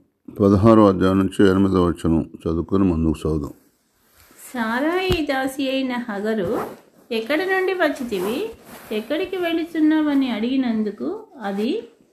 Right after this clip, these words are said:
Speaker 2: "నా యజమానురాలైన సారాయి యొద్ద నుండి పారిపోవచ్చున్నానెను."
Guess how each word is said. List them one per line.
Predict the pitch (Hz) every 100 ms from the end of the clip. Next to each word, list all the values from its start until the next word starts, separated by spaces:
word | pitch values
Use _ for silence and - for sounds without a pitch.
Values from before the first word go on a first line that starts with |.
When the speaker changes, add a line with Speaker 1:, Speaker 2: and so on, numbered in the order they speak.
| _ 247
Speaker 2:
"నా | 254
యజమానురాలైన | 262 226 240 294 359 370 370 349 339 339 339 339
సారాయి | 339 320 254 247 294 320 311
యొద్ద | 294 285
నుండి | 285 285 285
పారిపోవచ్చున్నానెను." | 285 262 208 247 294 277 269 277 254 247 247 190 190 190 202 208